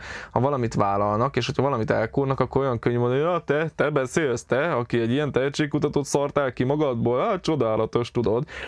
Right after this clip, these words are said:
Ö, úgyhogy nem tudom, hogy milyen, milyen részesedésben van egyáltalán benne ez a, ez a három-négy srác. Ők találták ki, ők, ö, szélszezték ezt az egészet, vagy, ö, valaki fölkérte őket erre.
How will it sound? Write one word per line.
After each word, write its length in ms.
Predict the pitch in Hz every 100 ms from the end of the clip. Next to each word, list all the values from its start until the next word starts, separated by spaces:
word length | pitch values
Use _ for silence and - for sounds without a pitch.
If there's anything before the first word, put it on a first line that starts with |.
| - -
Ö, 320 | - 120 120
úgyhogy 300 | 120 - -
nem 140 | 151 175
tudom, 240 | - 120
hogy 120 | 120
milyen, 340 | 135 139 113 110
milyen 260 | 143 156 117
részesedésben 920 | 135 120 - - 107 98 113 113 107
van 120 | 110
egyáltalán 680 | 104 107 104 - 107 104 101 104 127
benne 400 | 117 107 98 90
ez 200 | 92 110
a, 200 | 101 -
ez 120 | 104
a 160 | 107 78 - 60
három-négy 580 | 120 104 92 98 92 62
srác. 480 | - 123 120 123 - - _ - - - -
Ők 200 | 127 -
találták 640 | 110 107 110 107 104 -
ki, 280 | - 120 117 - - - -
ők, 320 | 120 113 - -
ö, 80 | 87
szélszezték 800 | - - 120 113 113 - 117 110
ezt 200 | 110 -
az 100 | 113
egészet, 640 | 107 107 110 - 110 107 - - -
vagy, 260 | - 104 -
ö, 300 | 98 92 92
valaki 440 | - 117 107 - -
fölkérte 760 | 101 - 139 127 - 123 - 120
őket 440 | 113 117 117 113
erre. 440 | 110 107 107 110